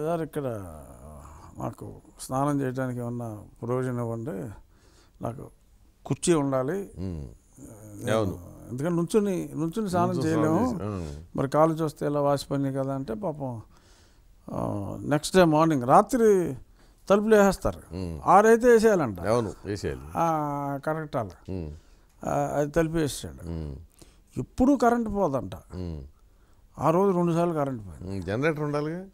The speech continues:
Speaker 1: జనరేటర్ ఎప్పుడూ పనిచేస్తుందంట.
Speaker 2: ఆ రోజు పని చేయలేదు.
Speaker 1: ఆ రోజు పని చేయలేదు.
Speaker 2: <laughs> ఆ.
Speaker 1: నేను, సమ్మర్ అది, మే,
Speaker 2: ఉమ్.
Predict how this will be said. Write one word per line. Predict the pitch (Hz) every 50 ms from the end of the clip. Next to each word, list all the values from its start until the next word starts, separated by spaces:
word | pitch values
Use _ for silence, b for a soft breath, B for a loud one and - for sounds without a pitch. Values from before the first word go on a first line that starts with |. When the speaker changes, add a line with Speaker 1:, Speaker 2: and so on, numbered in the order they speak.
| _ _ _ _ _ _ _ - - _ _ - _ _ - -
Speaker 1:
జనరేటర్ | 127 160 190 214 240 254 233 -
ఎప్పుడూ | - 196 214 240 247
పనిచేస్తుందంట. | 214 208 202 202 202 202 185 165 - - 139 120 107 101 87 - - - -
Speaker 2:
ఆ | 101 110
రోజు | 123 127 113
పని | 101 104 95 90
చేయలేదు. | 80 69 64 60 -
Speaker 1:
ఆ | 131
రోజు | 135 143 147 143 135
పని | 131 120 113 113
చేయలేదు. | 101 90 82 71 - - - - - - 554
Speaker 2:
<laughs> | 453 - 508 508 - 415 466 453 415 - - - - - - - - - - - - - - - 160 - - - 120
ఆ. | 117
Speaker 1:
నేను, | - 175 - 269 285 254 170 B B B B B B B B B B B B B B B B B
సమ్మర్ | - - 113 139 202 269 302
అది, | 285 214 147 110 92 - -
మే, | 95 123 165 220 247 190
Speaker 2:
ఉమ్. | 127